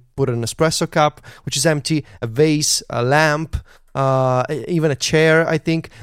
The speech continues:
And it's kinda, you know, it's kinda neat because, uh, the three D models are accurate and you can move around with the camera. The tracking is impressive. You can pinch and zoom with your fingers to,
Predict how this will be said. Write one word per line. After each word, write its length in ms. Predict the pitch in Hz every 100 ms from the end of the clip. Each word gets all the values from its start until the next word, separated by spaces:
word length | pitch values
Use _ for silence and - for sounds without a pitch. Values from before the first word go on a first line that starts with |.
| 151
And 120 | 170
it's 160 | 202
kinda, 360 | - 254 226 - -
you 60 | 202
know, 100 | 208
it's 300 | - 196 -
kinda 340 | - 247 247 214
neat 380 | 240 185 - -
because, 640 | 143 - 160 151 147 - -
uh, 340 | 151 139 135
the 280 | 131 151 151
three 180 | 139 170
D 120 | 180
models 480 | 185 175 175 170 -
are 100 | 135 -
accurate 480 | 160 - 208 208 -
and 300 | 139 131 135
you 60 |
can 200 | 135 135
move 200 | 131 156
around 260 | 143 135 139
with 80 | 131
the 60 |
camera. 440 | 123 147 160 175 185 - -
The 100 | 135
tracking 640 | 127 - 165 180 190 185
is 180 | - 127
impressive. 640 | 127 123 170 175 - 185 170 - _
You 100 | 143
can 160 | 131
pinch 300 | 120 175 170
and 160 | 175 151
zoom 380 | 131 160 165 160 - -
with 100 | 143
your 100 | 143
fingers 480 | - 175 170 160 -
to, 240 | 156 139